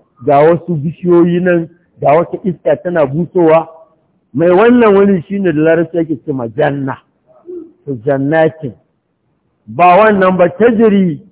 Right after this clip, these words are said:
min tahtiha al-anhar. Ƙoramai suna gudana. Kwanan nan muka karanta ƙoraman da ku anan. Ƙoramar giya, ƙoramar nono, ƙoramar me?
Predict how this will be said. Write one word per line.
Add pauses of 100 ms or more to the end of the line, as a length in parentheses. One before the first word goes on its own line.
(440)
min
tahtiha
al-anhar. (680)
Ƙoramai
suna
gudana.
Kwanan
nan
muka
karanta
ƙoraman
da
ku
anan. (840)
Ƙoramar (100)
giya, (320)
ƙoramar
nono, (440)
ƙoramar
me?